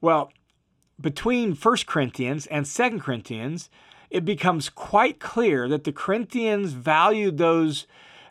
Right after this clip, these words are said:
uh, the Corinthians who valued oratory and rhetoric and all of that,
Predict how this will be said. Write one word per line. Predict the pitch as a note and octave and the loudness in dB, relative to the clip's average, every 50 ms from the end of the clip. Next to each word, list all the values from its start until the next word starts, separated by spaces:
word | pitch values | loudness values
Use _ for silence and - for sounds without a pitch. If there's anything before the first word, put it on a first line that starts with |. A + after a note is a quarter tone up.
| - D3+ | -4 -2
uh, | C#3 C#3 | 0 0
the | C3 C#3+ | 0 0
Corinthians | - - G3 F3+ G3 G3 E3+ - | 0 0 2 2 2 0 2 0
who | E3 C#3 | 0 -2
valued | A#2 - D#3 D3 D#3 F3+ G3+ F3 D#3+ D3 C#3 D3 | 0 2 4 4 6 6 6 4 4 4 2 2
oratory | - D#3 D#3 E3+ F3+ E3 D3+ - C#3 C3+ C3 C3 C3 B2+ | 2 2 4 4 4 4 2 0 0 0 2 2 0 -2
and | B2+ B2+ B2 | -4 -4 0
rhetoric | B2+ C#3+ E3+ E3+ D3+ B2+ A#2+ G#2+ - | 2 2 4 4 4 2 0 -2 -6
and | - D3+ C#3 C#3+ | -8 -8 -6 -6
all | - - D#3+ F3 E3 D#3 | 0 2 4 4 4 4
of | C#3 B2 | 2 0
that, | C#3 C#3+ D3 E3 F3+ - | 2 2 2 2 2 0